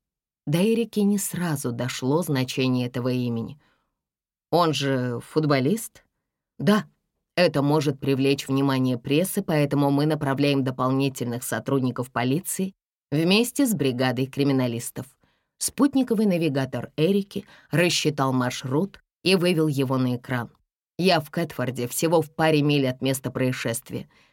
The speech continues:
Но сейчас час пик, постараюсь добраться побыстрее». Вереница машин впереди не двигалась. В боковое зеркало Эрика увидела, как Фелисити Брокс Хоутон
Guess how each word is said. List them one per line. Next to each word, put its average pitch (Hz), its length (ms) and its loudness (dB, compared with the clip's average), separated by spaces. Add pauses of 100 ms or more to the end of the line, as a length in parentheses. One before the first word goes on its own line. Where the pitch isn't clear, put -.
(120)
Но 165 200 4
сейчас 220 440 0
час - 320 -2
пик, - 380 -10
постараюсь 143 540 2
добраться 127 500 -2
побыстрее». 123 720 -4 (500)
Вереница 208 560 2
машин 185 420 2
впереди 135 520 2
не 123 160 0
двигалась. 180 640 -2 (560)
В 160 140 -2
боковое 175 580 4
зеркало 135 640 0
Эрика 127 220 -4
увидела, 151 640 2
как 139 260 -4
Фелисити 139 600 0
Брокс 131 580 -2
Хоутон 143 580 -2